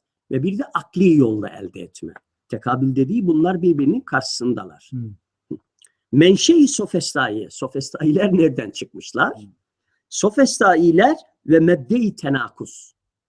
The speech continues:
Speaker 1: Yani çelişki prensibi. Yunan zihninin, aşağıda okumuş, bence okuyalım. Çok
Speaker 2: Hmm.
Speaker 1: güzel çünkü.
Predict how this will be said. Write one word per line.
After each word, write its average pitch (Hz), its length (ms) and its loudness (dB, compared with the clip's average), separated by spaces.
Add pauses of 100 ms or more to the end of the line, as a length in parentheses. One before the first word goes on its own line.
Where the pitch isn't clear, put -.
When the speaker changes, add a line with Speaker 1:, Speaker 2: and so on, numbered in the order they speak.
Speaker 1:
Yani 110 280 -8
çelişki 151 720 -2 (440)
prensibi. 107 600 -14 (1160)
Yunan 190 580 6
zihninin, 123 680 -8 (440)
aşağıda 220 360 -10
okumuş, - 460 -10
bence 208 340 -4
okuyalım. 127 520 -4
Çok - 180 -10
Speaker 2:
Hmm. 107 60 -20
Speaker 1:
güzel 101 320 -14
çünkü. 151 460 -10